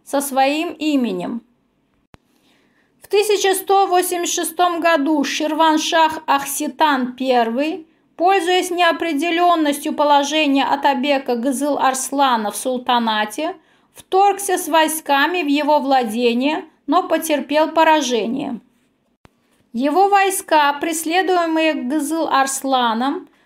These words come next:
отступили в Баку, который с этого времени становится второй столицей Ширваншахов. Гызыл Арслан занимает Шамахы и остальные ширванские земли до Дербенда.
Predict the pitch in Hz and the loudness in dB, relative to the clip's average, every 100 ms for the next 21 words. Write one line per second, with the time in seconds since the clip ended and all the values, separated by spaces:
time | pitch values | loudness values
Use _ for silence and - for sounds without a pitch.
0 | _ - 277 - - 359 359 359 330 277 | _ -4 -4 -4 -2 -2 2 2 2 0
1 | 240 247 254 254 254 254 294 381 - _ | 0 0 -2 -4 -4 -2 -2 -6 -12 _
2 | _ - 285 277 339 370 359 359 330 330 | _ -2 0 2 0 2 0 0 0 2
3 | 320 277 294 330 349 349 330 302 294 311 | 2 2 0 0 -2 -4 0 0 2 2
4 | 302 302 302 - 285 277 302 302 - 269 | 0 -2 -4 0 2 2 0 -2 0 0
5 | 254 285 285 330 302 311 285 285 277 277 | 0 -2 -4 -4 -4 -4 0 2 2 0
6 | 214 185 - 180 _ _ _ _ _ _ | 0 -2 -8 -12 _ _ _ _ _ _
7 | _ - 247 277 381 403 370 359 - 349 | _ -4 -2 0 2 2 2 0 0 0
8 | 330 302 302 302 294 320 311 277 - 294 | 2 0 -2 -2 0 2 2 0 0 2
9 | 285 269 254 285 320 330 294 285 285 - | 2 0 -2 -4 -4 -2 0 0 0 0
10 | 262 254 262 320 330 - 269 262 269 262 | 0 2 0 -2 -2 -2 -2 0 0 0
11 | 254 - 247 214 208 254 254 269 320 254 | -4 -6 -4 -4 -4 -2 -2 -2 -2 0
12 | 302 311 320 247 233 196 - 202 190 | 0 0 -2 0 -2 -2 -4 -6 -8